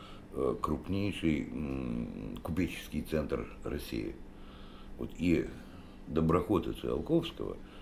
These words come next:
нашли ему, как мы бы теперь сказали, спонсора потенциального на его исследование. Некий купчина, который готов был вложить в это, в общем, хорошие деньги. И, э, привели, э,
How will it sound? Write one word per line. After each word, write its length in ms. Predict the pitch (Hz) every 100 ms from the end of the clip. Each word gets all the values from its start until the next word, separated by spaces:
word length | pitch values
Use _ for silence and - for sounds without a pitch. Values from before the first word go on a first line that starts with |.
| - - -
нашли 340 | - 69 127 143
ему, 360 | 98 107 123 -
как 140 | - 71
мы 140 | 92
бы 80 | 92
теперь 220 | - 101
сказали, 380 | - 60 80 92
спонсора 540 | - - 57 - - - - -
потенциального 520 | - - 53 50 50 - - - - - -
на 160 | 69 87
его 480 | 67 53 73 78 - - -
исследование. 760 | - - 52 50 50 - 50 - - - - -
Некий 300 | 73 73 80
купчина, 480 | - - - 139 78
который 240 | - 60
готов 380 | 58 58 110 107
был 100 | 69
вложить 400 | 50 55 57 -
в 80 | 60
это, 160 | -
в 120 | 57 64
общем, 320 | - 58 60 -
хорошие 420 | 64 60 - 52
деньги. 180 | 50 - - - - - - - - - - - - - - - 55 52 50 -
И, 280 | - 78 60
э, 400 | 50 52 53 53 - - -
привели, 600 | 65 65 82 113 143 123
э, 640 | 82 60 55 52 50 50